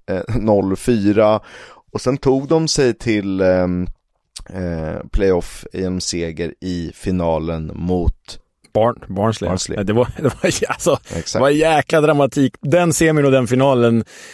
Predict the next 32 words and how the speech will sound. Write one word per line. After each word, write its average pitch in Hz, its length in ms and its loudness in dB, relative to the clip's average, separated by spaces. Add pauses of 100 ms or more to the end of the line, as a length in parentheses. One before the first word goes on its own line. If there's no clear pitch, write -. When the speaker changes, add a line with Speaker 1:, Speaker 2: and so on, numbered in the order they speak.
Speaker 2:
om 139 300 0
vi 156 60 4
inte 160 180 2
höll 175 200 6
på 143 100 0
Sheffield 139 260 4
Wednesday 139 320 4
innan 135 360 4
så 117 520 2
höll 127 180 4
det 123 60 2
definitivt 117 360 2
på 117 100 2
Sheffield 107 260 0
Wednesday 101 320 2
efter, - 480 -2
för - 120 -4
det 110 100 2
var, 95 440 0
det 120 120 2
var 117 100 0
ju 110 80 2
förra 104 240 2
säsongens 101 320 -4
bästa 95 280 -2
scener. 95 440 -6
Alla 101 360 0
ligor 107 340 0
inräknade. 104 360 2
Speaker 1:
Ja, 110 40 2
det 110 140 2
var 101 600 2